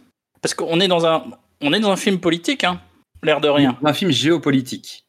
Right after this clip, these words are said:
Speaker 1: On est dans un film géopolitique,
Speaker 2: Ouais,
Speaker 1: ouais.
Speaker 2: avec des enjeux géopolitiques, des positionnements, notamment de la C I A, parce que pour le coup, la C I A a un vrai rôle à jouer, euh, là-dedans.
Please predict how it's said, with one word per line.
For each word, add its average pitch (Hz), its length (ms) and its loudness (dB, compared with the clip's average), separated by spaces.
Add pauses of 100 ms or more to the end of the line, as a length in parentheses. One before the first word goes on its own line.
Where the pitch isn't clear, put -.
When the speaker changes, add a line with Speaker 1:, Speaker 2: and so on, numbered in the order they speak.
Speaker 1:
On 131 100 -2
est 131 60 2
dans 131 140 2
un 135 60 2
film 233 200 0
géopolitique, 175 540 -2
Speaker 2:
Ouais, - 120 -4
Speaker 1:
ouais. 139 60 -2
Speaker 2:
avec 131 220 -2
des 135 220 -2
enjeux 139 380 0
géopolitiques, 135 800 -2
des 139 120 -2
positionnements, 143 840 -2
notamment 147 400 0
de 151 60 -2
la 135 100 0
C 135 200 -4
I 143 80 0
A, 139 40 2
parce 120 140 -6
que - 80 -10
pour 107 140 -6
le 110 60 -4
coup, - 140 -14
la 117 100 -4
C - 160 -8
I 117 60 -2
A 117 100 0
a - 20 -4
un 101 100 -4
vrai 107 200 -2
rôle 123 200 0
à 110 80 2
jouer, 113 260 0
euh, 98 380 -4
là-dedans. 101 340 -6